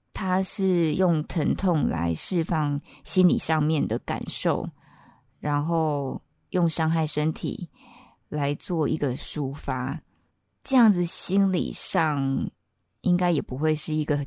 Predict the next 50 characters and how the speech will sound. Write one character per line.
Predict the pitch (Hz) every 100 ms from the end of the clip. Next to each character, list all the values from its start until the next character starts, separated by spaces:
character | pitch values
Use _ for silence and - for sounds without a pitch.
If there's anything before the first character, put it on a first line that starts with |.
| -
健 | - 180 147
康 | 147
的 | 143 135
修 | - 123 123
复， | - - - - _ - - - -
留 | 175
在 | 196 247
身 | - 233
体 | 185
上 | 160 190
的 | 170
疤 | - 160 170
痕 | 170 139
也 | 139
会 | 131 160
永 | 127 135
远 | 131 -
跟 | - 82
着。 | - - 156 147 _ _ _ _ _ _ _ _ _ _
哪 | 180 156
怕 | 254 247
有 | 165 151
一 |
个 | 165
不 | -
小 | 185 165
心， | 156 - 156 160 165
可 | - 156
能 | 147
也 | 131
会 | 147 175 - -
危 | - 147
及 | 151 - 139
生 | - 151
命 | 156 151 -
的 | 65 50 -
危 | - -
险。 | 143 - - - 170 _ _ - _ _ _
如 | 180
果 | 220 202
再 | 160 214
有 | 165
这 | 139 190
种 | 143
想 | 139 - 147
法 | - -
的 | -
时 | - -
候 | 151 165 156
呢， | 143 -